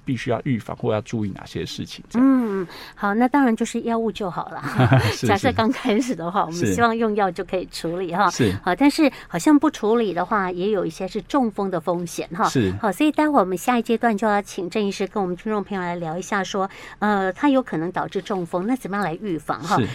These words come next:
Speaker 2: 那另外就是说，我们如果是在治疗的部分，我们使用哪些的方法？
Speaker 1: 是。
Speaker 2: 谢谢郑医师。
Speaker 1: 好，谢谢。
Speaker 2: 康健大补帖，今天节目当中就邀请到的是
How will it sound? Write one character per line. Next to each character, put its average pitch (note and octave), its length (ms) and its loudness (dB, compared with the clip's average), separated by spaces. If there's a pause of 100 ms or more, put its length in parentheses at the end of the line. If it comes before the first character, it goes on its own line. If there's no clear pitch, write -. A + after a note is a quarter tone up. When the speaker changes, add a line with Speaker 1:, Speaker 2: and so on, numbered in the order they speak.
(120)
Speaker 2:
那 C4 80 4
另 C#4+ 140 6
外 C4+ 140 4
就 A#3+ 100 0
是 A#3 60 2
说， A3 180 -4
我 F#3 60 0
们 F3 100 -4
如 A3 120 -4
果 G#3+ 120 4
是 G3+ 260 -4
在 G#3+ 260 -4
治 C#4 240 0
疗 F#3 120 -2
的 F#3 120 -4
部 G#3 160 0
分， G3 160 -2
我 E3 40 -2
们 E3+ 120 -4
使 E3+ 160 -8
用 G3+ 100 -4
哪 F#3 100 -8
些 F3 140 -8
的 F3+ 100 -6
方 E3+ 240 -6
法？ - 300 -2
Speaker 1:
是。 - 220 -2
Speaker 2:
谢 D#4+ 160 4
谢 C#4+ 80 4
郑 D4+ 100 4
医 D4 100 8
师。 D4 360 2
Speaker 1:
好， G#2 120 0
谢 - 160 0
谢。 A#2+ 220 -2 (260)
Speaker 2:
康 C4+ 140 0
健 C4 160 0
大 A#3+ 160 2
补 G3 220 -6
帖， C#3 340 -2
今 B3 160 -2
天 C4 120 2
节 A3 100 -6
目 G#3+ 100 -4
当 G#3 180 -4
中 G#3+ 60 -6
就 G3 160 -6
邀 F#3+ 160 -4
请 F3+ 220 -10
到 F#3+ 180 -2
的 F3 80 -4
是 F#3+ 240 -6